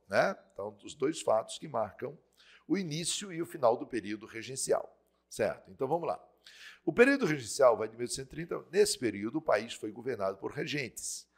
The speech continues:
Tivemos uma regência trina provisória, uma regência trina permanente e depois regências unas, né, de Feijó e Araújo Lima. Pois o herdeiro do trono do Império do Brasil, Pedrinho segundo, ou Pedro de Alcântara,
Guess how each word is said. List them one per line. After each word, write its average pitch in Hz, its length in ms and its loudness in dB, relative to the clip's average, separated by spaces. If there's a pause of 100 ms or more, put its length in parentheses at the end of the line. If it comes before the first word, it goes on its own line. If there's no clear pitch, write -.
(280)
Tivemos 104 380 2
uma 98 80 -4
regência 98 400 -2
trina 92 320 -6
provisória, 139 840 -2 (300)
uma 110 120 -2
regência 107 360 0
trina 101 320 -6
permanente 104 640 -4
e - 20 -10
depois 139 320 -2
regências 143 720 -6
unas, 120 720 -6 (340)
né, 113 160 2
de 113 160 -4
Feijó 131 460 4
e 147 100 -4
Araújo 143 360 -2
Lima. 82 280 -12 (720)
Pois 190 220 10
o 226 60 12
herdeiro 233 340 8
do 139 100 -2
trono 120 380 -2
do 104 80 -6
Império 104 380 0
do 95 60 -6
Brasil, 90 460 -2
Pedrinho 98 380 -10
segundo, 85 460 -8
ou 87 60 -2
Pedro 85 300 -4
de 85 80 -2
Alcântara, 90 560 -6